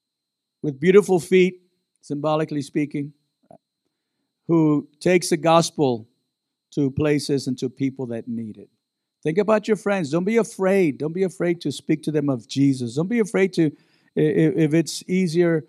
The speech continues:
uh, to invite them to come and see what Jesus does. You know, a lot of times we forget that come and see is, is evangelism too.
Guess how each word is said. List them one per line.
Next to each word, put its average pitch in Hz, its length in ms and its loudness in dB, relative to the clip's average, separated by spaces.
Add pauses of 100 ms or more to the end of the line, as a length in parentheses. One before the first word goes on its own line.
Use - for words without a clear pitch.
(380)
uh, 143 340 -2
to 180 140 0
invite 165 380 2
them 185 160 -4
to 151 100 -4
come 170 480 0
and 131 160 -2
see 160 460 -2
what 143 220 -2
Jesus 139 440 -2
does. 120 400 -6
You 147 60 -2
know, 143 160 0
a - 20 0
lot 151 200 2
of 180 60 -14
times 190 200 -2
we 175 80 -8
forget 151 420 0
that 131 220 -6
come 196 260 2
and 160 160 -2
see 185 360 0
is, 127 220 0
is 131 280 -6
evangelism 135 680 -4
too. 127 320 -10